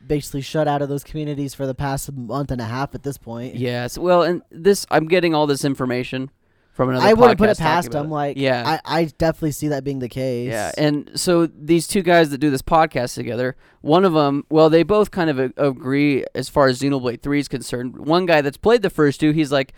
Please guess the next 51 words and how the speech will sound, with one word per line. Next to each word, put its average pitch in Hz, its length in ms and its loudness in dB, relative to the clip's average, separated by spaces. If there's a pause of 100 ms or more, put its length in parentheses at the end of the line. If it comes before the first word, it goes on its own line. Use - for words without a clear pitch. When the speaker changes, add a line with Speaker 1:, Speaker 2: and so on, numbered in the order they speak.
(880)
Speaker 2:
like, 143 220 -4
"Yeah, 233 200 4
you 226 180 0
could 269 160 2
jump 226 240 4
into 208 160 2
the 190 80 4
third 175 240 2
one 165 140 4
and 139 140 -4
be 151 120 0
just 147 200 -4
fine. 147 360 2
Like, 131 180 0
literally, 165 480 6
I've 151 160 4
played 170 240 4
the 151 80 2
first 151 260 2
two 151 120 0
games, 139 340 0
and 131 100 -2
I 139 60 0
had 151 160 0
to 139 60 0
go 139 340 2
back 139 320 0
and 143 80 0
watch 139 220 0
a - 20 -12
whole 143 140 0
bunch 139 240 0
of 131 80 -4
lore 139 180 4
videos 135 400 -6
to 147 60 -10
have 139 160 -6
the 131 100 -8
story 135 320 -2
explained 131 440 -8
to - 100 -10
me." 139 200 -10 (720)
And, 123 640 -2 (460)
uh, 120 240 0
the 120 180 2
other 220 140 8
guy, 131 360 0 (280)
<laughs> 147 160 -4 (420)
he's 202 520 -2 (100)
on 139 160 -2
the, 135 140 -4